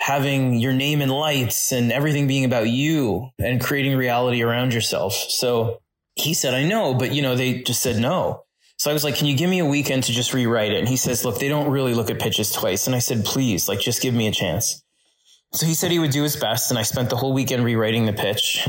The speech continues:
handed it in, and Will and Karen gave it another look. And a couple weeks later, I remember exactly where I was yet again. I was teaching down at N Y U and I was walking through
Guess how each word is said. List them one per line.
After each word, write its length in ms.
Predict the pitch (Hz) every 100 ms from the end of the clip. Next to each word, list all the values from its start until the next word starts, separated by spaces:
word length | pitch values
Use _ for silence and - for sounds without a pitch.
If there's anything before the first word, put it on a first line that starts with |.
| 98
handed 300 | 123 143 131
it 80 | 110
in, 320 | 107 95 113 - _ _ _ _
and 380 | 147 151 131 127
Will 260 | 135 135 139
and 100 | 135
Karen 380 | - 131 135 120
gave 220 | 117 123
it 40 |
another 300 | 135 131 131
look. 440 | 127 190 - - _ _ 127
And 500 | 131 131 127 127 - - -
a 240 | 123 117 -
couple 300 | - 123 135
weeks 240 | 143 131
later, 440 | 143 175 151 123 -
I 100 | 117
remember 300 | 120 123 113
exactly 460 | 110 - - 131
where 180 | 127 127
I 60 | 127
was 280 | 131 131 123
yet 140 | 127
again. 360 | 127 160 127 104
I 80 |
was 120 | 113 -
teaching 440 | 151 147 160 156
down 220 | 135 135
at 80 | 123
N 120 | 120
Y 120 | 131
U 320 | 139 107 107 107
and 60 |
I 60 | 110
was 120 | 110
walking 440 | 104 110 117 127
through 640 | 117 - 110 107 101 104